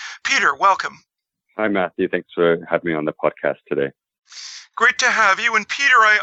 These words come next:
Speaker 1: I should mention up front that you and I know each other before this because you are one of the members of our editorial advisory board at C M A J. And so, uh, given that, I just want to make it clear to our listeners that Peter was not involved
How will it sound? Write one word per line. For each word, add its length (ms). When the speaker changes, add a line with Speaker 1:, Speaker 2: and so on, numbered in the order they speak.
Speaker 1:
I 60
should 260
mention 360
up 140
front 420
that 200
you 180
and 80
I 160
know 260
each 220
other 180
before 460
this 340
because 520
you 160
are 200
one 140
of 80
the 80
members 460
of 100
our 240
editorial 600
advisory 580
board 300
at 100
C 180
M 140
A 120
J. 140
And 160
so, 480
uh, 220
given 440
that, 200
I 60
just 240
want 160
to 60
make 200
it 80
clear 300
to 160
our 180
listeners 440
that 160
Peter 280
was 220
not 240
involved 720